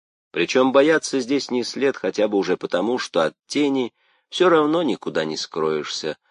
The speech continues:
разве что в сказке. Зато отчетливое знание сообщает такую чистоту сердцу и оку, что при соприкосновении с самым тесным зло не оставляет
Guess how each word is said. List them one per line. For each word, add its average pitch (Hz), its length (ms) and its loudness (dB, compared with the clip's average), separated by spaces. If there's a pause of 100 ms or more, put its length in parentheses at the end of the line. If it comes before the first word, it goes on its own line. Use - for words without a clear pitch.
(200)
разве 80 420 -2
что - 220 -8
в - 60 -14
сказке. - 680 -14 (1080)
Зато 85 580 4
отчетливое 90 760 2
знание 95 580 0 (240)
сообщает 101 680 4
такую 98 440 2
чистоту 92 520 -2
сердцу 101 600 0
и - 160 -4
оку, 95 500 2 (400)
что 101 480 4
при 101 340 2
соприкосновении 107 1160 0
с 98 60 -4
самым 107 380 0
тесным 110 640 -2 (380)
зло 90 360 4
не 123 140 2
оставляет 117 720 2